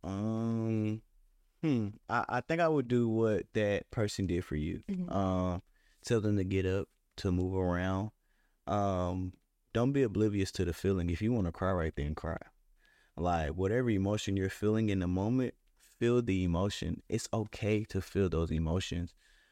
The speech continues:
Speaker 1: but don't just stay in the emotion,
Speaker 2: Yeah.
Speaker 1: right? You have to get up. You have to move.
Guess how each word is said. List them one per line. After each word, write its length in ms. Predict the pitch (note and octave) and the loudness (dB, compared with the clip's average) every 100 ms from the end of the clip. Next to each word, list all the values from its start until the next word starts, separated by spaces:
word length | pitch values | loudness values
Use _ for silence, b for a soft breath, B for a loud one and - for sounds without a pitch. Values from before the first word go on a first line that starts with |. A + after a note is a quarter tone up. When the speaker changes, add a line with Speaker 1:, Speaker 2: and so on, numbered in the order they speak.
| b b | b b
Speaker 1:
but 200 | G2 E2 | -2 2
don't 360 | G2 A2 F#2+ | 2 2 2
just 440 | F2+ G2+ F#2+ - - | 0 0 0 -4 -12
stay 560 | - - - - G#2 A2 | -10 -8 -6 0 2 4
in 160 | F2 D#2+ | 2 2
the 180 | E2 | 2
emotion, 580 | D#2+ C#2+ A#1 - - - | 0 0 -2 -4 -6 -6
Speaker 2:
Yeah. 160 | G3+ - | -6 -2
Speaker 1:
right? 200 | F#2 D2 | -2 0
You 140 | F2+ F#2 | 0 0
have 260 | F#2 F#2 | 0 -2
to 100 | E2 | -2
get 180 | E2+ E2 | 0 0
up. 180 | D#2+ D#2+ | 0 0
You 120 | F#2+ | 0
have 180 | F2 F2 | 0 0
to 80 | D#2+ | -2
move. 340 | D#2+ D#2+ E2 | 0 -2 -4